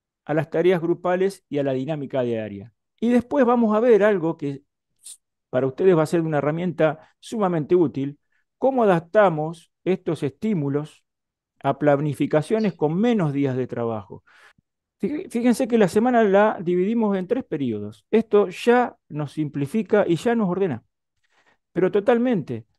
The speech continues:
porque tenemos, y tomé como ejemplo una semana, un microciclo de domingo a domingo.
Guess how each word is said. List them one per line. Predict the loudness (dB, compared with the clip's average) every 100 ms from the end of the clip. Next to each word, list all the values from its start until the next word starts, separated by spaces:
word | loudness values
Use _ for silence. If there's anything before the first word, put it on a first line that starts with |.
| _ _ -8
porque | -2 0
tenemos, | 2 0 0 -4 -8 _ _ _ _ _ _ _ _ _
y | -6 -2
tomé | 0 2 2
como | 2 2
ejemplo | 2 0 0 -2 -4 -4 -10 _ _
una | -6 -4
semana, | -2 0 2 2 2
un | 0
microciclo | -2 -2 -4 -6 -4 -2 0
de | 2
domingo | 2 2 0 0
a |
domingo. | 0 -2 -6 -10 -16